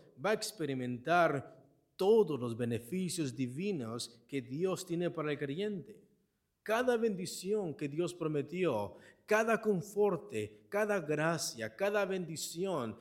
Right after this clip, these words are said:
que el creyente tiene que experimentar allá en la casa de Dios sobreabunda.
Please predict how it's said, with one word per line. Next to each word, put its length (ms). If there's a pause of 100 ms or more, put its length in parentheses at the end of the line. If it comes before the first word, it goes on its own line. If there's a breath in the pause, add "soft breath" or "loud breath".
(140)
que 80
el 80
creyente 1160
tiene 320
que 100
experimentar 960
allá 440
en 80
la 140
casa 280
de 200
Dios 640
sobreabunda. 2250